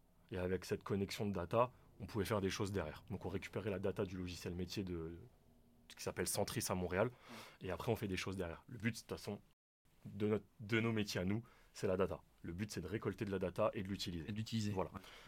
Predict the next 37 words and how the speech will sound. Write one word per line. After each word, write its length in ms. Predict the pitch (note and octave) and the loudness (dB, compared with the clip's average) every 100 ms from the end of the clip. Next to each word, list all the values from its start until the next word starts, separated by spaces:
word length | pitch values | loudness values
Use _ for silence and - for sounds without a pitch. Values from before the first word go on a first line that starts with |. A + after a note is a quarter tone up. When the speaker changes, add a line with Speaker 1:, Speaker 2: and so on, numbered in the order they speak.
| - - - - | -18 -20 -14 0
Speaker 1:
Et 80 | A#2+ | 6
donc 200 | D#3 B2+ | 6 8
de 100 | G2+ | 8
là, 260 | G#2+ E3+ - - | 10 8 2 -6
bah, 100 | F2+ | -4
écoute, 180 | - - | -4 -4
c'est 100 | G2+ | -2
comme 160 | G2+ | -2
ça 140 | G#2 A#2+ | 0 0
qu'est 160 | G#2 | 0
né 140 | G2+ G#2 | 0 0
Imo 200 | F#2+ F2+ | 0 -2
Square 400 | - A2+ - - - - | 0 2 0 -6 -16 -4
Europe, 300 | G2+ G#2 - - | 4 4 2 -6
on 140 | F#2 F2 | -4 -4
a 60 | |
appelé, 280 | E2+ - B2+ - - - - - | -4 -2 -4 -6 -20 -20 -16 -8
euh, 320 | F2+ D#2+ D#2+ - - | -6 -4 -4 -6 -6
via 240 | F#2+ A2+ | 4 4
cette, 360 | - G#2+ F#2 - | 4 -4 -4 -4
euh, 360 | E2+ E2 D#2+ E2 F#2+ | -4 -4 -6 -8 -6
via 140 | G2+ | -8
cette 220 | - F#2+ | -6 -8
connexion 560 | - G#2 G2 - A#2+ A2+ | 0 2 2 0 0 0
avec 180 | F2+ - | -2 -4
le 60 | |
Canada, 460 | F2 F#2 E2+ F2+ C3 | -4 -4 -2 0 0
cette 180 | C#3 - | -2 -8
connexion 380 | - F2+ F2+ A2 | -2 -2 -2 -4
entre 220 | G2 - | -6 -6
nous 100 | F2 | -6
quatre. 320 | D#2+ C#3+ - - _ _ _ - - - | 0 -2 -2 -18 _ _ _ -20 -8 -4
Donc 160 | - | 2
on 80 | G2+ | 4
a 60 | G2 | 6
commencé, 480 | A2+ A2+ A2+ C3+ | 6 6 4 4
bah, 280 | A#2 F2+ F2 | 4 2 0